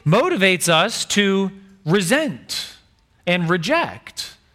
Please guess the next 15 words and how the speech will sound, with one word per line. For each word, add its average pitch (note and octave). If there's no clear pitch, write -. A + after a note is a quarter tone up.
anyone F#3
who F3
would F3
expose A3+
our C3
sin. G2
That's -
the D#3
root F3+
of B2
the C3+
conflict F#3
between G#3
the A#3+
world A2+